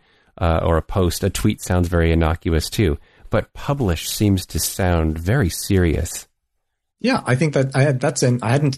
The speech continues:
Speaker 2: thought about that, but that is a very, uh, useful distinction to make. Yes, I agree. Um, and, um, the way in which postings are, are themselves framed, um, the way in which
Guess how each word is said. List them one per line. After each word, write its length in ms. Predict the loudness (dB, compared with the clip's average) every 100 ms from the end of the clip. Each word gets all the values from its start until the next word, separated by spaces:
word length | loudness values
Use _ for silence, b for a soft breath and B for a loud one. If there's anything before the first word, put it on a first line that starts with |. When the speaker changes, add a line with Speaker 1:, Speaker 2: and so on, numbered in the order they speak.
| -4
Speaker 2:
thought 180 | 0 0
about 260 | 0 -2 -2
that, 240 | -4 -4
but 100 | -4
that 160 | 0 2
is 100 | 0
a 40 |
very, 420 | 2 2 2 0 0
uh, 60 |
useful 380 | 2 4 2 0
distinction 460 | 0 2 2 2 0
to 120 | 2
make. 240 | 0 0 -6 -2
Yes, 400 | 0 0 -4 -4
I 80 | -4
agree. 400 | 0 0 0 -6 B B B B B 2
Um, 320 | 4 4 0
and, 360 | 0 2 2 2
um, 560 | 2 4 4 2 0 -4 _ -2
the 160 | 2
way 200 | 4 4
in 140 | 4 2
which 420 | 0 -2 -8 -10 _
postings 500 | 0 0 2 2 2
are, 280 | 2 0 -4 -4
are 100 | 0
themselves 460 | 0 0 0 0 -2
framed, 420 | 0 2 2 0 -6 -2
um, 480 | 0 2 2 0 -2 B B B B B B _ -4
the 80 | 2
way 160 | 4
in 100 | 4
which 440 | 2 0 -6 -6